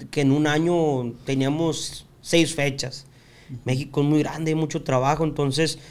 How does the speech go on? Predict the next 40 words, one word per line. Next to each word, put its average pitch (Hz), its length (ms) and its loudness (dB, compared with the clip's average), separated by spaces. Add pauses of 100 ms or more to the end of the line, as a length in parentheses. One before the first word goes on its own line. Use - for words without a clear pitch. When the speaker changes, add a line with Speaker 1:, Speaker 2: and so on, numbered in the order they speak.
(220)
Speaker 1:
la 135 120 2
música 135 420 2
de 135 100 2
Kevin 147 300 2
Ortiz 139 280 0
no, 143 280 4
no 139 200 2
llegó 139 300 4
a 147 40 6
donde 151 180 2
tenía 123 300 -2
que 131 100 -6
llegar 131 240 0
en 139 100 0
su 135 100 -6
momento. 117 480 -4
Speaker 2:
Ok. 120 420 -14
Speaker 1:
Entonces 123 340 -2
la 139 160 4
gente 131 400 0
nos 123 220 0
ha - 40 -4
estado 135 280 0
escribiendo 127 640 0
ahí 127 60 0
en 127 120 -2
redes, 127 340 -2
"Güey, 147 360 -8
¿cuándo 135 260 -6
vas 135 120 -6
a 135 40 -4
venir 127 180 -4
pa' 131 120 -10
acá? 135 340 -2
¿O 131 80 -4
cuándo 131 200 -4
vas 131 180 -2
a 131 40 -4
visitarnos 131 480 -6
acá?" 143 460 -2